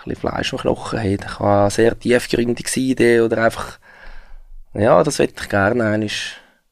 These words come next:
hätte ich's jetzt noch nicht angekumpelt, so. Wir haben etwas fast gestartet, haben wir etwas eigentlich, aber das haben wir jetzt nicht weitergezogen.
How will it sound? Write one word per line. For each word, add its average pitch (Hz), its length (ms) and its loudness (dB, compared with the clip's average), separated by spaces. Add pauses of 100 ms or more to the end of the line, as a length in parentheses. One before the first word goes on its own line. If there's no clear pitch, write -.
hätte - 220 -8
ich's - 100 -8
jetzt - 300 -8
noch 117 80 -2
nicht 113 180 0
angekumpelt, 110 640 2
so. 98 280 -4 (1080)
Wir 113 100 -10
haben 113 100 -8
etwas - 300 -6
fast - 580 -2
gestartet, - 680 0
haben 120 200 2
wir 156 100 2
etwas 170 280 -2
eigentlich, 175 600 2
aber 113 200 -4
das 110 160 -4
haben 117 160 -2
wir 120 80 -4
jetzt - 160 -10
nicht 135 160 -6
weitergezogen. 147 720 -6